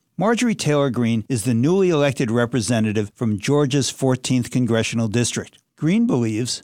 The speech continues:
among the plethora of her racist conspiracy-laden beliefs, that the deadliest and most destructive wildfire in California's history in two thousand and eighteen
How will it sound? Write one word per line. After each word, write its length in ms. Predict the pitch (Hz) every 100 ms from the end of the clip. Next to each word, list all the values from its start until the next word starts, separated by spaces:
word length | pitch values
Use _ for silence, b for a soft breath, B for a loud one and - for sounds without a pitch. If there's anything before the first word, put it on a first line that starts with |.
| -
among 260 | 131 131
the 100 | 120
plethora 580 | 113 160 156 131 127 123
of 160 | - 117
her 120 | 127
racist 560 | 107 127 127 131 - -
conspiracy-laden 920 | 113 - 147 123 113 131 113 110 98
beliefs, 480 | 95 92 113 - - -
that 120 | 139
the 120 | 113 117
deadliest 560 | 170 196 220 214 180
and 120 | 143
most 300 | 139 135 -
destructive 640 | 135 - - 165 - 196 135
wildfire 760 | 120 131 135 - 104 92 92 -
in 140 | 123
California's 760 | 110 - 139 143 - 127 113 104
history 480 | 170 185 - 101 98 -
in 100 | 107
two 160 | 123
thousand 380 | 110 107 107 120
and 120 | 107
eighteen 560 | 107 107 - 156 123